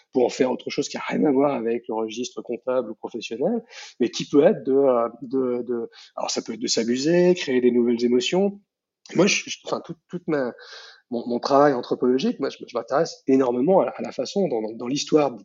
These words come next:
des technologies, il y a toujours eu un décalage, en fait, entre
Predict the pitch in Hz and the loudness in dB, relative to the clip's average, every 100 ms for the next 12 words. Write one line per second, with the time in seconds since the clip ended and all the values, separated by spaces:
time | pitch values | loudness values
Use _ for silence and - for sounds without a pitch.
0 | _ _ _ - - 117 113 120 214 226 | _ _ _ -16 -10 -8 -6 -4 -4 -6
1 | - - - - - - 170 165 160 160 | -12 -20 -20 -14 -12 -4 2 4 4 2
2 | 110 117 147 156 156 117 - 139 117 107 | 2 0 2 2 2 -2 -4 -4 -4 -10